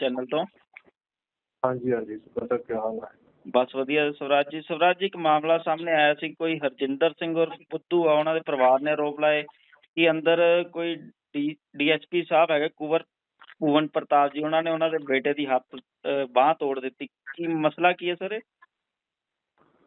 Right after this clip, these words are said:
Speaker 2: ਨਹੀਂ, ਇਹ ਤਾਂ ਕੱਲ੍ਹ ਸਾਰੇ ਪੱਤਰਕਾਰਾਂ ਨਾਲ ਹੋ ਗਈ ਸੀ ਗੱਲ।
Speaker 1: ਹਾਂਜੀ, ਹਾਂਜੀ ਸਰ, ਮਸਲਾ ਅੱਜ ਸਾਹਮਣੇ ਆਇਆ ਸੀਗਾ, ਸਾਡੇ ਕੋਲ ਖਬਰ ਆਈ ਹੈ।
Speaker 2: ਇਹ ਤਾਂ ਬਲਕਿ ਉਹਨੇ, ਅਹ, ਅਟੈਕ ਕਰਤਾ ਸੀ ਉਹਦੇ ਕਮਲ, ਅਹ, ਭੁਵਨ ਪ੍ਰਤਾਪ ਤੇ।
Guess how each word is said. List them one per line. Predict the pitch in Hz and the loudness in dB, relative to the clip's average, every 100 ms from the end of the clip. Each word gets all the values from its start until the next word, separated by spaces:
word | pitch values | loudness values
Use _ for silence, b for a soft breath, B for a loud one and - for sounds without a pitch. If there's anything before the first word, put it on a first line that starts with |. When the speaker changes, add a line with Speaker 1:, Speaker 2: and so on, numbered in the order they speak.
| _ 285 | _ -2
Speaker 2:
ਨਹੀਂ, | 294 | 0
ਇਹ | |
ਤਾਂ | 294 | 0
ਕੱਲ੍ਹ | 277 240 269 240 | -2 -6 -6 -4
ਸਾਰੇ | 214 214 226 220 | -4 -2 -6 -8
ਪੱਤਰਕਾਰਾਂ | 208 196 202 220 240 | -10 -14 -10 -8 -6
ਨਾਲ | 247 | -8
ਹੋ | - 170 | -6 -8
ਗਈ | 254 - | -8 -12
ਸੀ | 254 | -10
ਗੱਲ। | 196 143 127 _ - 110 110 _ _ _ _ - | -6 -6 -8 _ -20 -18 -18 _ _ _ _ -2
Speaker 1:
ਹਾਂਜੀ, | 139 143 165 | 0 0 2
ਹਾਂਜੀ | 160 151 160 151 | 0 0 -4 0
ਸਰ, | 175 170 165 156 | 2 2 0 -2
ਮਸਲਾ | 147 139 156 147 | -4 -2 2 2
ਅੱਜ | 147 147 | 2 -8
ਸਾਹਮਣੇ | 147 143 160 | -6 -4 0
ਆਇਆ | 139 131 | 0 -2
ਸੀਗਾ, | 127 135 135 139 135 | -2 0 2 2 0
ਸਾਡੇ | 127 123 | -4 -4
ਕੋਲ | 135 135 | -4 -2
ਖਬਰ | 135 123 127 | -2 2 2
ਆਈ | 123 123 | 2 -2
ਹੈ। | 139 - _ _ _ _ _ _ _ _ _ _ _ _ _ _ _ _ _ _ _ _ _ 415 240 | -6 -10 _ _ _ _ _ _ _ _ _ _ _ _ _ _ _ _ _ _ _ _ _ -6 -4
Speaker 2:
ਇਹ | |
ਤਾਂ | 247 | -4
ਬਲਕਿ | 247 233 233 269 | -6 -8 -4 -4
ਉਹਨੇ, | 269 277 294 | -4 -4 -6
ਅਹ, | 269 226 196 175 160 156 151 156 | -4 -6 -6 -6 -6 -8 -8 -8
ਅਟੈਕ | 175 180 202 | -8 -8 -8
ਕਰਤਾ | 202 190 220 | -8 -6 -6
ਸੀ | 208 233 | -6 -10
ਉਹਦੇ | 214 | -10
ਕਮਲ, | 208 190 180 160 160 | -10 -12 -14 -14 -16
ਅਹ, | |
ਭੁਵਨ | 156 160 139 | -14 -12 -12
ਪ੍ਰਤਾਪ | 139 147 139 135 - | -14 -12 -8 -10 -10
ਤੇ। | 185 233 185 | -14 -12 -14